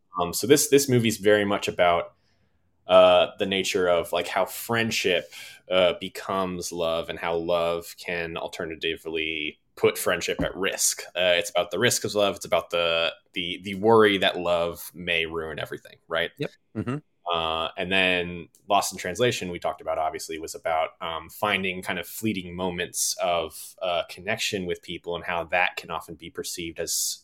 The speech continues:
Speaker 1: as strong as or even stronger than regular love.
Speaker 2: Oh, yeah, absolutely.
Speaker 1: So
Speaker 2: Um,
Speaker 1: I, I do like how we picked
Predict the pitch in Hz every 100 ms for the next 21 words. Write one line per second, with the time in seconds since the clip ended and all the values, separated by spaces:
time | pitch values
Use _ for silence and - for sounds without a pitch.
0 | _ 90 87 - 101 92 87 87 87 90
1 | 90 90 - 98 98 80 - 60 50 -
2 | - 50 - - 156 185 170 - 113 -
3 | 101 117 76 - _ _ _ 107 104 104
4 | - - - - 120 117 143 123 - 104
5 | 104 - 104 - - -